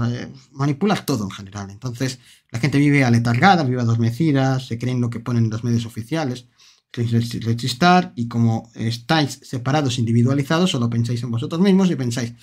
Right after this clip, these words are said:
"Bah, mientras yo pueda comer, ya se apañarán los ucranianos, o ya se apañarán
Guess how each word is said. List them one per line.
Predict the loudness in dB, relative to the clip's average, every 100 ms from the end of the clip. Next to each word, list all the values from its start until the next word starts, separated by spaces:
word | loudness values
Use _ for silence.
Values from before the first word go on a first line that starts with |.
| -20 -20 _ _
"Bah, | -10 -10 _
mientras | -4 -2 0
yo | 2
pueda | 0 0
comer, | 2 2 0 -6 -20 _ _ _ -8
ya |
se | -6
apañarán | -4 -2 0 2
los | 2
ucranianos, | -2 -2 0 2 0 -4 -14
o | -16
ya | -10
se | -8
apañarán | -8 -12 -8 -8 -10